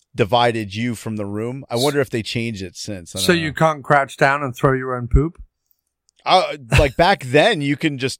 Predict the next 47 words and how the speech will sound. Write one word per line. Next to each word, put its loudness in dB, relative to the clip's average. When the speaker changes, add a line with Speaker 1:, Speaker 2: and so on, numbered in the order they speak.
Speaker 1:
you -8
can, -2
like, -6
go 0
under 0
the 0
rope, 2
touch -2
the -6
carpet, -4
do -6
whatever. -4
I -6
don't 0
know 0
if -6
they've -6
changed -8
it, -16
though, -16
so -16
put 2
the -6
poop -6
in -8
your -6
pocket. -8
Speaker 2:
I 4
did -2
go -2
to, -8
uh, -2
it's -4
no 4
longer -4
open, -2
but 0
I 2
did -6
go -2
to -6
the -4
Liberace -4
Museum -6
in -6
Las 0
Vegas, -4